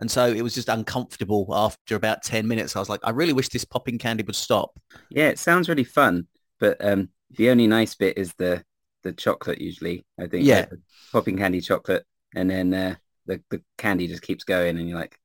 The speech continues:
Speaker 2: "All right."
Speaker 1: And that, that can't be healthy, whatever that is. That, that's gotta be, like, some kind of plastic that's popping in your mouth, right? Some kind of, it's, it's like chemicals.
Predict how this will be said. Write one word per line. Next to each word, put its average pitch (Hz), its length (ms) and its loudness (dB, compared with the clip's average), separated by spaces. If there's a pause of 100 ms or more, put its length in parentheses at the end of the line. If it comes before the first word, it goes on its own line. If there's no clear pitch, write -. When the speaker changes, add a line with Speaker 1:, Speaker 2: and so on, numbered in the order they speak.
(120)
Speaker 2:
"All 104 60 -2
right." 87 140 -4 (420)
Speaker 1:
And 190 100 -4
that, - 160 0 (240)
that 226 200 4
can't 277 220 0
be 170 100 2
healthy, 135 720 2
whatever 120 300 0
that 107 160 -2
is. 95 260 -6
That, - 220 0
that's 165 180 -4
gotta 202 200 -2
be, 160 160 0
like, 135 180 -2 (400)
some 139 240 -4
kind 135 160 -4
of - 160 -8
plastic - 640 -2
that's 80 140 -12
popping 117 320 0
in 104 80 0
your 104 100 0
mouth, 104 360 -2
right? 92 200 0 (260)
Some 139 200 -6
kind 131 200 -2
of, - 100 -10
it's, 131 160 -8 (260)
it's - 200 -12 (360)
like - 160 0
chemicals. 110 720 2